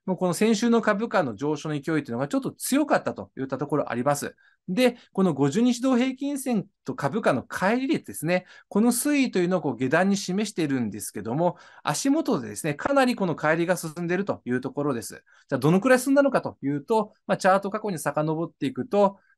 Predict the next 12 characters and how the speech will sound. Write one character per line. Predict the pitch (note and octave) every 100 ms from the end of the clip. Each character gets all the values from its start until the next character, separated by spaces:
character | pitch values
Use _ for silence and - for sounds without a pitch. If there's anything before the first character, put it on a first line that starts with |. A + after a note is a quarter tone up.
| _
ち | - C4
ょ | C4 C4
う |
ど | C4
で | G#3 C3
す | D#3+
ね、 | F3+ F3+ _
昨 | - F3 A3
年 | G#3+ A3
の | A3
八 | F#3 - A3
月、 | G#3+ G#3+ G3+ -